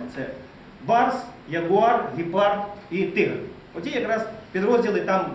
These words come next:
були. От є, е, закон про внутрішні війська. Це чітко, це війська, це військові підрозділи. І є повноваження, чим вони пов-, е, повинні займатися.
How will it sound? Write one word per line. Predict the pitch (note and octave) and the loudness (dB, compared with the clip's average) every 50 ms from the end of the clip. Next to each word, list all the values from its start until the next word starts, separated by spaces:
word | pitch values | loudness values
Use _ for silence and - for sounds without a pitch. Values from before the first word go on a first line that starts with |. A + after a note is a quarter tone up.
| C#3 D#3 | -8 -6
були. | F3+ F3 D#3+ - - - - - - - - - - - | -4 -2 -2 -2 -4 -6 -10 -12 -16 -18 -20 -20 -10 -6
От | C4 D#4 E4 E4 | -4 -4 -4 -4
є, | A3+ - - E3 E3+ E3+ E3+ F3+ F3 F3 | -6 -8 -8 -8 -10 -10 -10 -8 -8 -6
е, | E3+ E3 D#3+ D#3+ D#3+ D#3+ D#3 C#3+ - - C#3 | -6 -4 -2 -2 0 0 0 -2 -4 -4 -4
закон | - A3 A3 D4+ C#4+ B3+ - - - | -4 -2 0 0 0 0 0 -4 -2
про | A#3 A#3+ B3+ B3+ B3+ B3+ B3 - - - - - - - - - - - | 0 0 2 2 0 -2 -4 -8 -12 -16 -20 -20 -20 -20 -20 -18 -8 -4
внутрішні | F3 B3 B3 B3 A3+ - - - G#3+ G#3 G#3 G#3 | 0 0 0 0 0 -2 -4 -4 -4 -4 -2 -2
війська. | G3 G3 G3 - - - D3+ C3+ - - - - - - - - | -2 -2 -4 -6 -6 -4 -4 -4 -4 -4 -6 -12 -14 -18 -18 -12
Це | - G#3+ | -8 -8
чітко, | G#3 - B3+ B3 - - - D3 - - | -6 -4 -4 -4 -4 -6 -8 -10 -8 -6
це | G#3 F3+ C3+ B2 - | -4 -4 -4 -4 -4
війська, | F#3+ G#3 G3+ - - - - G3 F3 - - - - | -4 -4 -4 -6 -8 -8 -4 0 0 0 0 -4 -8
це | - D#3+ | -8 -8
військові | D#3 D#3 - - - A#3 A3+ G#3+ | -6 -6 -6 -6 -4 -2 -2 -2
підрозділи. | G#3 G#3+ F#3+ F3+ F#3+ G3 F3+ D#3+ C3 B2+ A#2+ A#2+ - - - - - - - - - - - - - - | -2 -2 -4 -2 0 0 0 -2 -2 -6 -8 -8 -10 -14 -16 -20 -20 -20 -20 -20 -20 -20 -20 -20 -12 -8
І | F#3 | -8
є | G#3 A#3 D#4 | -6 -4 -4
повноваження, | D4 D4+ C#4 B3+ B3 B3 B3 B3 A#3 G3+ F#3+ F#3 F3 - | -4 -2 -2 0 0 2 2 4 2 2 2 0 -4 -4
чим | - C4 C#4+ B3+ | -4 -2 0 2
вони | A#3+ G#3+ G3 | 2 2 2
пов-, | F#3+ F#3+ F#3+ F#3+ F#3+ F3+ F3 D#3+ D#3+ | 0 0 -2 -2 -2 -2 -4 -4 -4
е, | E3 | -4
повинні | D#3+ - G3+ G3+ G#3 G#3 G3+ F#3+ | -4 -4 -4 -2 0 0 0 0
займатися. | E3+ E3 F3 E3+ E3+ E3+ - - - - | 0 0 0 0 0 -2 -4 -6 -8 -10